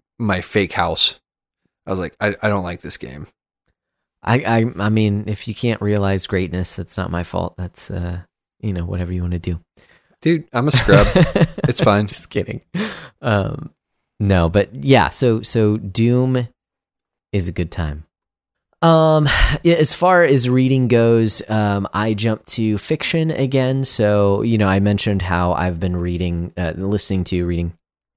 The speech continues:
Speaker 2: the, um, the Star Wars, uh, extended universe, whatever, n-, non-canon.
Speaker 1: Admiral Thrawn stuff?
Speaker 2: Yes, exactly. So I started up the,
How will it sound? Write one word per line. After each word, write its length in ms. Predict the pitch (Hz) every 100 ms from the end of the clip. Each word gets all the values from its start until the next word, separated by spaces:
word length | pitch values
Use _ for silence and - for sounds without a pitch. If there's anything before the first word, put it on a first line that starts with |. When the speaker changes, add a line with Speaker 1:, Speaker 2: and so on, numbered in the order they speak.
| _ _ _ _
Speaker 2:
the, 420 | - 110 101 95
um, 380 | - 90 78 76 _
the 400 | 95 90 82 80 -
Star 380 | - - 101 104
Wars, 640 | 101 101 101 95 - - -
uh, 360 | 95 90 85 - _ _ _ _ _ _ _ _ _ _ 78 82 -
extended 640 | 117 - - 131 120 120 117
universe, 760 | 110 123 123 117 120 113 -
whatever, 560 | 117 113 113 113 113 110 104 -
n-, 160 | 107 110
non-canon. 520 | 104 104 110 101 98
Speaker 1:
Admiral 240 | 101 101 110
Thrawn 440 | 113 104 95 107
stuff? 340 | - - 107
Speaker 2:
Yes, 440 | 117 - - - -
exactly. 580 | 104 90 101 85 - 73
So 180 | - 107
I 40 | 101
started 360 | - 110 107
up 120 | 101
the, 140 | -